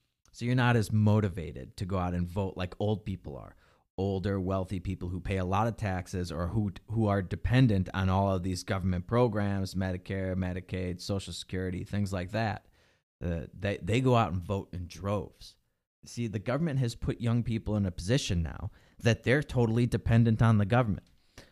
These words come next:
What, what did the Democrats do to young people? Well, they've saddled them with student loan debt. What they've done to kids now, they, they make you believe that you have to go to college no matter what, or your life is over.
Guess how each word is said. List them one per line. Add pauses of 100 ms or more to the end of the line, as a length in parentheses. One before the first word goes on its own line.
(240)
What,
what
did
the
Democrats
do (160)
to
young
people? (120)
Well, (340)
they've
saddled
them
with
student
loan
debt. (340)
What
they've
done
to
kids
now, (180)
they,
they
make
you
believe
that
you
have
to
go
to
college
no
matter
what,
or
your
life
is
over.